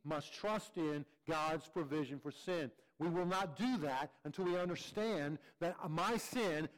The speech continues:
has brought separation. My sin, not Adam and Eve's. They gave me a sin nature, but I have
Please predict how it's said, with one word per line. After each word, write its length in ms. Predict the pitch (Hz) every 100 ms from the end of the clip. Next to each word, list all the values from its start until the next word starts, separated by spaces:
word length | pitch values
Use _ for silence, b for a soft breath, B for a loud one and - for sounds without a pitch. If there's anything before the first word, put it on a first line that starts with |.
| B
has 120 | 147
brought 280 | 123 165 -
separation. 720 | 180 165 180 196 208 - 135 _ _ _ _ _ _ 117
My 280 | 139 208 208
sin, 320 | - 170 120 - _ _ _
not 260 | 117 139 156
Adam 240 | 156 151
and 80 | 143
Eve's. 1300 | 120 92 - - _ _ _ _ _ _ _ _ 113
They 140 | 135 190
gave 240 | 180 202
me 120 | 190
a 40 | 180
sin 300 | - 190 175
nature, 420 | 165 160 - 131 - _ _ _ _ _ _ _ _ _ _ _ _
but 100 | 117
I 180 | 120 180
have 280 | 139 135 120